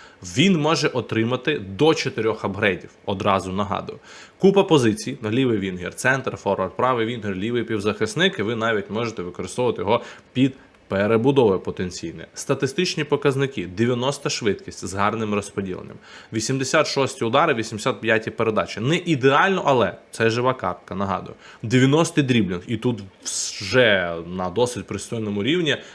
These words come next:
Ну, хіба реакції та компоужер залишають бажати кращого, але, але для нападника, можливо, це не настільки критично, або для гравця атаки. Навіть є захисні здібності, шістдесят один дефендінг, є звичайний відбір, е,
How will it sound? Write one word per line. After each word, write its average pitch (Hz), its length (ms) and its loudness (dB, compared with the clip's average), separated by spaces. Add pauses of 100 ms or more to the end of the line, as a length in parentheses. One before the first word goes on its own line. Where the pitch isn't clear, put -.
(100)
Ну, 190 80 0
хіба 143 500 4
реакції 127 460 2
та 110 120 -2
компоужер 123 640 0 (760)
залишають 110 560 4
бажати 101 360 -2
кращого, 113 540 0
але, 110 160 -4
але 107 200 0
для 107 160 -4
нападника, 107 640 -2
можливо, 95 480 0
це - 180 -8
не 98 180 -2
настільки 98 480 -4
критично, - 640 -6
або 95 220 -6
для 90 160 -4
гравця - 360 -8
атаки. - 420 -4 (420)
Навіть 104 340 0
є 196 120 4
захисні 165 420 -2
здібності, 139 520 -4
шістдесят 139 440 0
один 135 280 -2
дефендінг, 180 600 0 (380)
є 113 400 0
звичайний 135 580 -2
відбір, 135 500 0 (420)
е, 95 220 -6